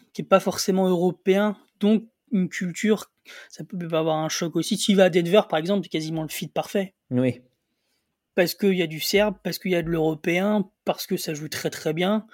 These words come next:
Speaker 1: parce que le staff et l'équipe, bon, c'est très, très, très bon. Mais s'il va, par exemple, à Charlotte, où c'est vraiment beaucoup plus, euh, transition, jeu vite, très américanisé, là, je, je sais pas.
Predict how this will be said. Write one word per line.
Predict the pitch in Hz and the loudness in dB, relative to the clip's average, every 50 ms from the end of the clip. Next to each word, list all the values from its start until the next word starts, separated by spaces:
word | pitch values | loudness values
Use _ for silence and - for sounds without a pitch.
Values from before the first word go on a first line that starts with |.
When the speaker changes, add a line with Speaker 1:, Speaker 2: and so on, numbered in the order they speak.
| - - - - - - - - - - - _ _ _ _ _ _ _ | -20 -20 -20 -18 -16 -16 -14 -16 -16 -18 -20 _ _ _ _ _ _ _
Speaker 1:
parce | - 185 - - | -4 -4 -4 -4
que | - 196 | -2 -2
le | 175 170 165 160 160 160 160 | 0 0 0 0 0 0 -2
staff | - - - - 180 175 - - 175 | -4 -2 2 2 2 2 2 -2 -4
et | 160 | -2
l'équipe, | 156 156 147 - 190 180 - _ _ _ _ _ _ _ _ - | -2 -4 -4 -4 -6 -6 -6 _ _ _ _ _ _ _ _ -16
bon, | 254 196 175 160 151 | -14 -12 -12 -12 -12
c'est | - - 180 147 - _ _ _ _ _ _ _ - | -10 -8 -8 -8 -10 _ _ _ _ _ _ _ -10
très, | - - 175 156 | -6 -2 -2 -2
très, | - - 170 160 | -2 -2 -6 -4
très | - - 175 165 | -2 -2 0 2
bon. | 185 208 226 233 226 - - - - - _ _ _ - | 2 2 2 2 0 -4 -12 -20 -20 -20 _ _ _ -8
Mais | 175 - | -6 -4
s'il | - - - 190 180 175 160 | -2 -2 -2 -4 -4 -2 2
va, | 170 170 180 175 | 4 4 4 4
par | 170 - 160 156 | 4 0 -2 -2
exemple, | 160 160 170 170 - - | -2 -2 -2 -4 -2 -2
à | 151 | 0
Charlotte, | - - - 180 165 175 202 226 226 - - - - - - | 0 2 2 2 4 4 4 4 4 0 -6 -18 -14 -10 -8
où | 170 | -6
c'est | - - 170 | -4 -2 -2
vraiment | 151 151 160 170 175 180 175 | -2 0 0 0 0 0 -2
beaucoup | 165 165 170 156 - 180 160 | -2 -4 -6 -6 -8 -12 -12
plus, | - - 180 175 165 - - 170 | -8 -6 -6 -6 -6 -6 -6 -6
euh, | 156 156 | -6 -6
transition, | - - - 170 156 147 151 147 - - - 170 165 175 170 | -8 -8 -6 -6 -4 -4 -4 -6 -6 -4 -4 -4 -2 -2 -2
jeu | 156 156 | -2 -4
vite, | 151 151 160 165 165 - | -4 -4 -4 -6 -8 -8
très | - - - 165 156 165 | -10 -6 -4 -2 -2 -2
américanisé, | 160 165 160 147 151 147 - 151 151 151 151 151 175 190 | -2 -2 -4 -6 -6 -8 -8 -10 -10 -8 -6 -4 -2 0
là, | 185 175 165 160 | 0 0 0 -2
je, | 156 156 156 156 156 160 160 156 143 156 | -2 -4 -4 -6 -6 -8 -10 -14 -14 -12
je | 165 180 185 | -10 -8 -8
sais | - 170 - | -6 -8 -10
pas. | - - _ | -10 -12 _